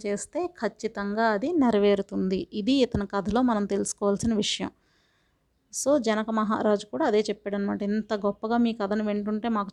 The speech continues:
చాలా, మాకు చాలా ఇన్స్పిరేషన్ కలిగింది మీ వల్ల. ఎనీవేస్, అసలు ఇప్పటికే చాలా టైమ్ అయింది కదా, సాయంత్రం సంధ్యావందనాలు అన్నీ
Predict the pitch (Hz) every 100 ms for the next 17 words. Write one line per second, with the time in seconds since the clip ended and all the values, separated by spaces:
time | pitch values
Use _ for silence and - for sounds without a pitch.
0 | - 196 208 214 196 202 214 240 233 214
1 | 208 202 - 220 220 226 214 202 196 208
2 | 202 202 196 196 226 294 - _ _ _
3 | _ _ _ 214 202 208 233 233 208 -
4 | 202 202 196 196 202 220 220 202 196 196
5 | 196 202 208 202 196 196 202 262 247 202
6 | 208 208 240 269 254 _ _ _ _ _
7 | - 208 220 214 208 208 208 202 202 208